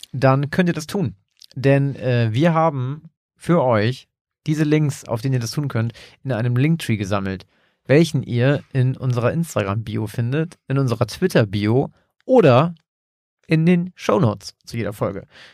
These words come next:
Da ist ein Linktree drin, da könnt ihr raufgehen, da sind die Links zu Patreon und Steady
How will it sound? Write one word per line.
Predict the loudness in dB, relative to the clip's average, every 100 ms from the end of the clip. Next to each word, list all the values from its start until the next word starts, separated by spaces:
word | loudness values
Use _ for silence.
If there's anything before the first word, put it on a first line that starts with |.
| _
Da | -2
ist | 0
ein | 2
Linktree | 0 0 2
drin, | 2 2
da | 0
könnt | 0
ihr | 0
raufgehen, | 0 0 -2 -2
da | -2
sind | -2
die | 0
Links | 0 0
zu | 0
Patreon | 2 0 2 0 0 -8
und | -8 -6
Steady | 0 2 2 -2